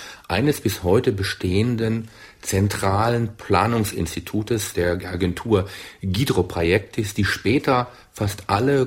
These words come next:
großen sowjetischen Kraftwerk- und Kanalbauten realisiert hat und auch darüber hinaus.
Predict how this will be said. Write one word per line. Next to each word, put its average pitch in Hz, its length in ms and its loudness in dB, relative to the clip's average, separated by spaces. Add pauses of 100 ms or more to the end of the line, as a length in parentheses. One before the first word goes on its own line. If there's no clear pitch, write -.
(140)
großen 110 760 4 (220)
sowjetischen 98 880 4
Kraftwerk- 104 580 -2
und 101 100 -4
Kanalbauten 90 680 0
realisiert 95 560 2
hat 98 80 -2
und 117 80 -2
auch 98 100 -2
darüber 107 240 2
hinaus. 110 640 2